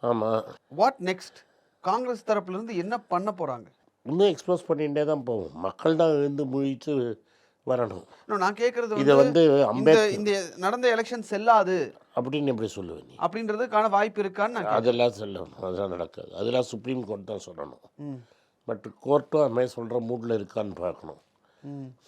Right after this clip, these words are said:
Speaker 1: அம்பேத்கர் வந்து ட்வென்டி சிக்ஸ்த் நவம்பர் நைன்டீன் ஃபார்ட்டி நைனில்
Speaker 2: ம்.
Speaker 1: கான்ஸ்டிடியூஷன் அசெம்பிளியோட க்ளோசிங் செஷன்ல பேசினாரு.
Speaker 2: ம்.
Speaker 1: அதுல அப்ப என்ன சொன்னார் தெரியுமா? ஒரே ஆள் ஆளை நம்பி அவனை கடவுளாக்கி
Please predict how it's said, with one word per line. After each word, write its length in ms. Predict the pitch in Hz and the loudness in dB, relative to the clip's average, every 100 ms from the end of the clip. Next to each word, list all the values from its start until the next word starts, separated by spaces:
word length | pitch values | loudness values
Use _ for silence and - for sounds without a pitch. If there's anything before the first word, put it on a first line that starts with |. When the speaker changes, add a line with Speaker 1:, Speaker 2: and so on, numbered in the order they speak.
| - - | -20 -10
Speaker 1:
அம்பேத்கர் 680 | 117 139 165 165 - 139 | -4 2 2 2 0 0
வந்து 380 | 107 104 104 113 95 95 120 - _ _ _ - | 0 -8 -6 -2 -2 -2 -6 -8 _ _ _ -6
ட்வென்டி 320 | 131 143 151 151 | -6 -4 -6 -6
சிக்ஸ்த் 280 | 156 123 - | -8 -10 -10
நவம்பர் 460 | 120 120 123 131 113 | -4 -4 0 -2 -2
நைன்டீன் 440 | 110 117 127 123 - | -6 -6 -8 -10 -8
ஃபார்ட்டி 280 | 110 95 101 | -10 -8 -10
நைனில் 680 | 92 107 110 92 85 90 117 | -8 -8 -6 -8 -8 -10 -14
Speaker 2:
ம். 300 | 147 143 139 _ _ | -16 -16 -16 _ _
Speaker 1:
கான்ஸ்டிடியூஷன் 420 | 135 151 147 156 143 | 2 2 4 4 2
அசெம்பிளியோட 640 | 117 123 120 117 113 110 - | 0 -6 -2 0 2 0 -2
க்ளோசிங் 380 | 131 135 143 127 | -2 -2 -4 -8
செஷன்ல 440 | - - 110 113 101 | -10 -12 -10 -8 -6
பேசினாரு. 500 | 120 104 92 85 80 - | -6 -8 -10 -12 -12 -18
Speaker 2:
ம். 240 | - 151 135 _ _ _ _ _ | -16 -14 -14 _ _ _ _ _
Speaker 1:
அதுல 220 | 120 120 | 0 2
அப்ப 160 | 117 120 | 2 2
என்ன 180 | 120 143 | 0 -2
சொன்னார் 380 | 127 107 110 | -4 -4 -4
தெரியுமா? 460 | 92 87 85 107 95 - _ _ _ _ _ _ _ | -6 -12 -6 -2 -4 -6 _ _ _ _ _ _ _
ஒரே 400 | - 117 135 165 | -4 0 6 8
ஆள் 200 | 160 139 | 8 6
ஆளை 360 | 104 110 131 120 | 2 2 2 2
நம்பி 680 | 107 101 98 98 82 104 _ _ _ _ _ | -2 -6 -6 -8 -10 -14 _ _ _ _ _
அவனை 320 | 117 120 117 | -4 -2 -4
கடவுளாக்கி 1120 | 113 117 127 143 147 123 110 - 131 139 127 | -4 -2 0 0 2 0 -2 -4 -2 -2 -4